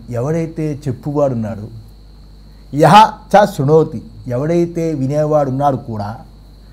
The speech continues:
అంటే చెప్పేవాడు వినేవాడు కూడా ఆశ్చర్యవంతులే. అలాంటి వాళ్ళు సహ అనేక సహస్రేషు కశ్చిత్ ఏవ భవతి, అలాంటి వాళ్ళు వేలలో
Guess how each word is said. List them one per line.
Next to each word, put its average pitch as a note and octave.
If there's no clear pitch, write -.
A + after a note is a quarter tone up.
అంటే D#3+
చెప్పేవాడు D3
వినేవాడు D#3+
కూడా A#2+
ఆశ్చర్యవంతులే. B2+
అలాంటి C3+
వాళ్ళు C#3+
సహ D3+
అనేక C#3+
సహస్రేషు G3
కశ్చిత్ F3+
ఏవ D#3+
భవతి, B2
అలాంటి C3+
వాళ్ళు D#3+
వేలలో E3+